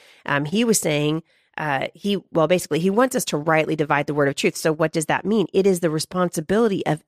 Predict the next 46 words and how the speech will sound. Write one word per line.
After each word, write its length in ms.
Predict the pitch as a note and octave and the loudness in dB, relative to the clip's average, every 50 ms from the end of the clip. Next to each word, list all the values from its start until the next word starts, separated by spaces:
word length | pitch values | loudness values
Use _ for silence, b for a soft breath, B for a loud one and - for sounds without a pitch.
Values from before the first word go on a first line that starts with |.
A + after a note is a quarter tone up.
| _ _ _ | _ _ _
every 540 | - - G#3 A3+ A#3+ A#3 A3 A3 A#3 A#3+ A#3 | -8 -4 -2 0 0 0 -2 0 0 0 0
believer, 760 | G#3+ F#3 G#3 G3 F#3 E3+ F3 F3 F3+ F#3+ F3 E3+ D#3+ - - _ b b b b b b b b b | 0 0 0 0 0 0 0 0 0 0 0 0 -2 -4 -4 _ b b b b b b b b b
uh, 140 | E3 D#3+ D#3+ | -4 -2 -2
to 160 | D3+ - - | -2 -2 -4
do 180 | C#3+ - C#3 C#3 | -4 -2 -4 -4
that. 200 | - - - - b b b b b b b b | -4 -6 -8 -8 b b b b b b b b
And 180 | - F3+ F3+ F3 | 0 0 2 2
so 240 | - - F#3 F3 F3 | 2 4 4 4 4
for 140 | - F#3+ F3+ | 2 0 0
the 60 | G3 | 2
next 260 | G#3+ A#3 A#3 - - | 2 2 0 -2 -4
few 220 | - A#3 A#3 A3 | -2 0 0 2
weeks, 260 | G#3 G#3+ A3 - - - | 2 2 2 0 -2 -2
we're 100 | G3 F#3 | 0 0
gonna 160 | F#3 F3 D#3+ | 2 2 0
continue 460 | - E3 F3 E3+ - - G#3+ G#3+ G#3+ | 0 -2 -4 -4 0 0 0 2 2
to 100 | G3 G3+ | 0 -2
study 440 | F#3 - G#3 F#3+ F3+ F#3+ F#3+ F#3+ F#3 | -2 0 0 0 2 2 0 0 -2
some 180 | - F#3+ F3 | 0 0 0
of 60 | F3 E3+ | 0 2
the 80 | E3 | 2
most 240 | E3 D#3+ D3+ - - | 0 0 0 -2 -8
commonly 560 | - - - F3+ F3 F3+ F#3 F#3 F#3 F#3 F3 | -10 -4 0 0 2 2 2 2 2 4 4
misused 560 | E3 E3 E3 - - F#3 F3+ F3+ F3+ F3 - | 4 2 0 0 -2 -2 0 0 0 2 2
and 100 | D#3+ D3+ | 0 0
misquoted 460 | D3+ D3 - _ - E3+ E3+ E3 D#3 - | 0 -2 -4 _ 0 0 2 2 2 2
verses 340 | E3 D#3+ D#3 - D#3+ D#3 | 2 0 0 0 -2 -2
in 60 | D#3 D#3 | -2 -2
the 80 | D3+ | -2
Bible, 440 | C#3+ D3+ D3 D3+ D3+ E3+ F#3+ B3 - b b b b b b | 0 0 0 0 0 0 -2 -2 -4 b b b b b b
as 240 | b - F3 E3+ E3 | b 0 0 0 -2
well 460 | E3 D#3+ E3 F3+ F#3+ F#3+ G3+ A3+ A#3+ | -4 -6 -2 0 2 2 2 2 0
as 220 | - F#3+ F3+ E3+ - | 0 0 0 0 0
discover 580 | E3+ D#3+ - - - - F3+ F3+ E3+ F#3 F#3 | -2 -2 0 0 0 0 0 0 2 2 0
some 300 | E3+ - - E3 D#3+ D#3+ | 0 -2 -4 -4 -2 0
ways 280 | D#3 D#3+ D#3+ D#3+ E3 - | 0 2 2 2 0 -2
to 120 | - F#3+ D#3+ | -4 -4 -4
study 460 | - - - - G3+ G#3+ A3+ A#3+ G#3 | -4 -4 -2 0 0 0 0 -2 -2
God's 340 | - F3+ D#3 D#3 - - - | 0 0 0 0 -2 -2 -2
word 200 | D#3 D3+ C#3+ - | 0 0 0 0
so 100 | - D3 | -2 -2
that 180 | D3+ - - | -2 -2 -2
you 140 | F#3 G3 G#3 | -2 -2 -2
can 160 | - G#3+ G3+ | 0 0 0
be 100 | F3 E3 | 0 0
equipped 560 | D3+ - - - - F4 C#4+ E3+ - - - | -2 -2 -4 -4 0 2 2 2 0 -2 -10